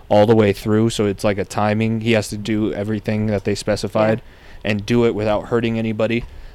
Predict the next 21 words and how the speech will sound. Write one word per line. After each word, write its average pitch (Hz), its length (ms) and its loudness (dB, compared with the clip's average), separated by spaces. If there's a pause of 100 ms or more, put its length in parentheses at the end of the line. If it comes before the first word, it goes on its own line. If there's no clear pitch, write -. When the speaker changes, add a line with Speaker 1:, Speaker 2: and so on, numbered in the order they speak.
Speaker 1:
Um, 92 260 -6 (320)
but 110 100 0
no, 110 200 0
getting, 120 340 2 (300)
here's 156 180 4
the 139 80 -2
thing. 127 260 0 (220)
When 127 140 0
you 131 80 4
get 143 200 2
shot 131 300 2
in 120 80 -4
the 120 80 0
kneecap 123 420 0
like 151 220 2
that, 160 300 4 (480)
the 123 160 0
knee 139 240 4
bone 180 420 4 (480)
doesn't 139 380 4
heal. 101 460 0